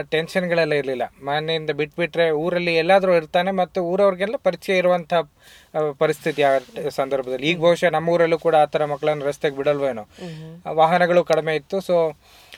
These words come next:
Speaker 1: ಆ, ಬೆಳಗ್ಗೆ ಹೋದ್ರೆ ನನಗೆ ಅಕ್ಕ, ಆ, ಆಸುಪಾಸಿನಲ್ಲಿ ಸುಮಾರು ಜನ ಅಕ್ಕಂದ್ರು.
Speaker 2: ಓಕೆ.
Speaker 1: ನಾನ್ ಸಣ್ಣವನು ಇದ್ದದಲ್ಲಿ
Speaker 2: ಓಕೆ.
Speaker 1: ಗುಂಡ್ ಗುಂಡಾಗಿದ್ದೆ.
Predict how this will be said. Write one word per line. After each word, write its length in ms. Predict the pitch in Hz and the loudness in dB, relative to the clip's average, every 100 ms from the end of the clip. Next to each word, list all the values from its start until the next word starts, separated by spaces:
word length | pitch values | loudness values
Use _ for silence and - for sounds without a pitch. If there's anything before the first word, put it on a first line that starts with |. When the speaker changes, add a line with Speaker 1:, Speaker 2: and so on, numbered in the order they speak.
| _ 160 | _ -2
Speaker 1:
ಆ, 300 | 156 151 143 | 0 0 0
ಬೆಳಗ್ಗೆ 360 | 160 180 170 | 2 4 4
ಹೋದ್ರೆ 300 | 160 170 180 | 2 2 2
ನನಗೆ 240 | 165 160 156 | 0 2 2
ಅಕ್ಕ, 200 | 147 175 | 2 0
ಆ, 540 | - 156 160 156 156 | 0 4 4 6 4
ಆಸುಪಾಸಿನಲ್ಲಿ 540 | 160 - 165 175 175 | 2 0 -2 -2 -6
ಸುಮಾರು 360 | 156 147 165 185 | -4 2 2 4
ಜನ 140 | 196 | 2
ಅಕ್ಕಂದ್ರು. 440 | 175 143 151 135 113 | 0 0 -2 -2 -6
Speaker 2:
ಓಕೆ. 540 | - 196 170 - 160 | -4 -4 -4 -6 -6
Speaker 1:
ನಾನ್ 360 | 147 147 160 151 | 0 2 0 0
ಸಣ್ಣವನು 460 | - 147 170 160 143 | 0 2 4 2 2
ಇದ್ದದಲ್ಲಿ 440 | 131 139 135 147 | -2 0 0 -2
Speaker 2:
ಓಕೆ. 80 | 165 | -2
Speaker 1:
ಗುಂಡ್ 160 | 165 | -2
ಗುಂಡಾಗಿದ್ದೆ. 800 | 160 160 151 139 127 123 185 - | -2 4 4 4 0 -2 -2 -4